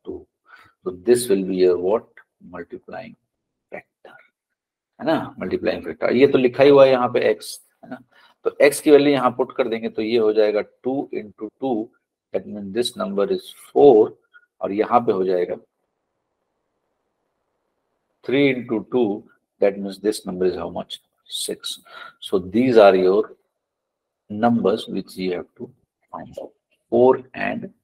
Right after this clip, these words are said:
six। आप देख सकते हैं यहाँ पे दिया था product of two numbers is twenty four दिया था ना, तो देख लो इनका product कितना होता है, ट्वेंटी फ़ोर होता है कि नहीं होता है। तो ये यहाँ पे क्या हो गया,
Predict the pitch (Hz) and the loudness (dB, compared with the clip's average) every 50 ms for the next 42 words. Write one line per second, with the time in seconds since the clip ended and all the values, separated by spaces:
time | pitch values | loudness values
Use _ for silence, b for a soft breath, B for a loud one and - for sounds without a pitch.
0 | _ _ _ _ - - - - 101 - - - - - - _ b b b b | _ _ _ _ -14 -8 -4 0 0 0 -2 -4 -14 -14 -14 _ b b b b
1 | b 104 92 87 101 117 117 117 - - - - - 104 98 104 101 95 92 92 | b -2 0 2 4 2 2 2 0 -4 -4 -4 -8 -8 -6 -8 -8 -8 -8 -6
2 | 92 107 - - 95 95 101 98 98 101 101 - - 95 101 107 107 107 - 110 | -4 -4 -4 -4 0 2 2 4 4 2 0 -2 0 2 4 4 4 4 2 0
3 | 107 - - - 110 104 101 101 101 101 104 95 - 107 101 - - 101 98 101 | 0 0 -2 -4 -4 -4 -4 -4 -4 -4 -4 -4 -6 -8 -10 -8 -4 -4 -4 -4
4 | 98 - 104 - - 107 101 95 104 107 113 - 139 147 165 - _ b b b | -6 -8 -8 -4 -4 -2 -2 2 2 2 2 2 0 -8 -8 -10 _ b b b
5 | b b - 107 90 98 95 92 95 95 92 92 92 92 104 104 - - 95 87 | b b -14 -2 2 4 4 4 4 2 2 2 0 0 -4 -4 -2 -2 -2 -2
6 | 98 - - - - - - 101 95 87 - - 90 87 - _ _ _ 98 98 | -4 -4 -6 -10 -14 -12 -12 -12 -12 -12 -14 -16 -18 -18 -20 _ _ _ -14 -14
7 | 92 - 101 - - 104 92 92 95 - 127 139 143 143 123 107 104 101 95 - | -14 -14 -10 -6 -4 -4 -2 -2 0 0 0 0 0 -2 -4 -6 -8 -10 -16 -20
8 | _ - - - _ _ _ _ _ _ _ _ _ _ _ _ _ - 92 95 | _ -20 -20 -20 _ _ _ _ _ _ _ _ _ _ _ _ _ -4 -2 2
9 | 95 92 90 85 - - - - - - 85 80 80 85 90 - 190 | 2 2 2 2 -2 -6 -14 -14 -12 -12 -10 -8 -6 -6 -6 -6 -6